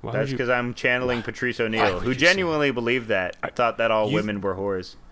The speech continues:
Speaker 1: You, you think
Speaker 2: You know, you ever meet a guy who's like, "You're paying for him anyway,"
Speaker 1: You
Speaker 2: you
Speaker 1: think
Speaker 2: know?
Speaker 1: there's spiritual mediums who get in trouble, like a,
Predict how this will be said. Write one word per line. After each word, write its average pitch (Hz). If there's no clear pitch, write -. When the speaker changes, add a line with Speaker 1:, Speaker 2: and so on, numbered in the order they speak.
Speaker 1:
You, 127
you 131
think 160
Speaker 2:
You 151
know, 170
you 180
ever 196
meet 185
a 180
guy 180
who's 170
like, 160
"You're 131
paying 214
for 208
him 202
anyway," 127
Speaker 1:
You 131
Speaker 2:
you 147
Speaker 1:
think -
Speaker 2:
know? 95
Speaker 1:
there's 147
spiritual 135
mediums 120
who 127
get 123
in 113
trouble, 120
like 107
a, 92